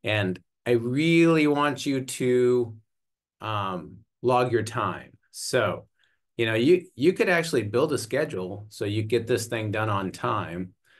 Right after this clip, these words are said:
Uh, but in the submission area, you'll see that the progress report has a bit of information to it. And I want it to be a M O V file or an M P four file, so a movie,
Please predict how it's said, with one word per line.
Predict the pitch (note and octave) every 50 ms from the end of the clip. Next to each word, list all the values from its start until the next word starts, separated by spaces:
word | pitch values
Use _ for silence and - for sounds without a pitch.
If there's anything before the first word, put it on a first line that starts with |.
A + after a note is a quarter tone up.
| _ _ _ _
Uh, | - G#2+ G#2 G2 G2
but | F#2+ G2 B2 D3
in | E3 F3
the | E3+
submission | D3+ - - C#3 B2 C3 D3+ D3 - - B2+ A#2
area, | A2 A2 G#2+ G#2+
you'll | G#2+ A2 A2 A2 G#2+
see | A2 - - B2+ B2 A#2+
that | A2+ A2+ A2 G#2+ A2
the | - G#2+
progress | G2 - - C3 C3 C#3 C3+ C3+ A#2+ - -
report | G#2+ G#2 G#2+ - A2+ A2 A2 G#2+
has | G2+ G#2+ G#2 G#2 G#2 G2 F#2+ F#2 G2+ G#2+ G#2 - -
a | A2 A2 G2+
bit | F#2 F#2+ A2+ G#2
of | G#2 G#2
information | G#2+ G2+ G2+ - G2+ G2 G2 G#2 G#2 - C3 C3
to | C3 D3 D#3
it. | E3+ F3+ F3 - - _ _ _ - _ _ _
And | B2+ B2
I | A#2+ A#2+
want | B2 C3+ D3+ E3+
it | F3+ F3
to | E3 C#3
be | A2 B2 A#2+ A#2+ A#2+ A#2 A#2 A2+
a | G2+ G#2 A2+ A#2 A2+ A2+ A2 G#2+ G2+ F#2+ F2+ F2+ F2+ - _ _ _ _ -
M | C#3+ D3+ E3
O | D#3 C#3
V | C3 C#3 C#3+
file | C3+ C3+ C3+ B2+ B2 A#2+ A#2+ A#2+ A#2+ A#2+ B2 B2 A#2 A2+ A2+ -
or | A#2 A#2 A2+ A2
an | G#2+ G#2+ A2
M | A#2+ A2+ G#2+
P | A2 A2+ G2+
four | G#2 A#2 A2 G#2 G#2 G2+
file, | G2 - - F#2 F2 E2 D#2 D2+ D#2+ E2+ E2+ F#2+ F#2+ F#2
so | - - - G#2 F#2+ -
a | - A2 A2+
movie, | A#2 A2+ A2+ B2 D3 D#3+ - E2+ - F2+ - -